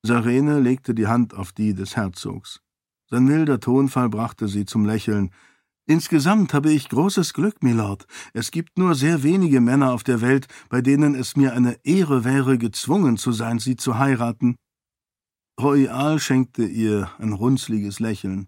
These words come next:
Seine Augen glitzerten. "Es ist zu schade, dass Ahan bereits verheiratet ist, nicht wahr?" Sarene zog ihre Hand zurück und versetzte ihm einen Klaps auf die Schulter. "Ich hatte genug Gefühlschaos für eine Woche, Royal.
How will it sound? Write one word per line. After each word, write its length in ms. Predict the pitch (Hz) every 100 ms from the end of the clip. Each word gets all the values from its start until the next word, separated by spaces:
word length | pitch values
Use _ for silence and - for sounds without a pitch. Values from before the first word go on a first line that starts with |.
| _
Seine 220 | - 104 -
Augen 300 | 113 120 107
glitzerten. 640 | 104 113 - 104 107 101 - _ _ _ _ _ _ -
"Es 240 | 262 -
ist 340 | 277 185 - -
zu 260 | 190 254
schade, 520 | 196 214 233 240 202
dass 280 | 139 139 -
Ahan 640 | - 139 135 143 240 226 139
bereits 400 | 127 120 131 -
verheiratet 760 | 143 131 143 143 127 127 127 135
ist, 300 | 135 - 160
nicht 260 | 170 151
wahr?" 320 | 202 233 277 - _ _ _ _ _ _ _ _ 107
Sarene 560 | 120 110 127 127 113
zog 320 | - 127 -
ihre 220 | 110 104 113
Hand 200 | 127 -
zurück 360 | 107 107 110 - - -
und 160 | 127
versetzte 520 | - 113 127 151 - 143
ihm 200 | 131 127
einen 280 | 113 110
Klaps 400 | - 131 131 -
auf 120 | 101 -
die 160 | 117
Schulter. 480 | 123 139 107 107 92 _ _ - _ _ -
"Ich 280 | 160 - -
hatte 260 | 135 226
genug 420 | 196 180 113 247 -
Gefühlschaos 920 | 143 - 190 127 - - 123 110 107
für 200 | - 127
eine 300 | 131 113 101
Woche, 280 | 131 - 117
Royal. 680 | 107 113 120 113 117 113